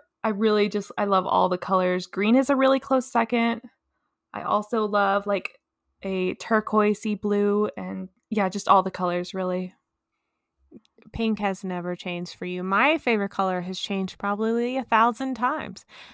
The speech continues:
Speaker 2: but yours has always been pink. It's never changed.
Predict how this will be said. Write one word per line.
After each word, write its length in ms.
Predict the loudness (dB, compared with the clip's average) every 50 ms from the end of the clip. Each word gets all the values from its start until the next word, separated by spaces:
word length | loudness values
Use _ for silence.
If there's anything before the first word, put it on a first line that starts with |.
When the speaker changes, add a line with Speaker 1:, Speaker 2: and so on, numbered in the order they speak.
| -18 _ 0
Speaker 2:
but 240 | 2 2 2 0 -2 -10 _ _ _ _ -4
yours 320 | 0 0 2 2 0 0
has 160 | -4 -6 -6 -2 _ 6
always 460 | 6 8 8 6 4 2 0 0 0
been 180 | -2 -2 -2
pink. 280 | 0 0 -2 -2 -2 -6
It's 160 | -8 -8 -4
never 240 | -4 -4 -2 -2 -4
changed. 540 | -4 -4 -6 -4 -4 -6 -8 -8 -12 -18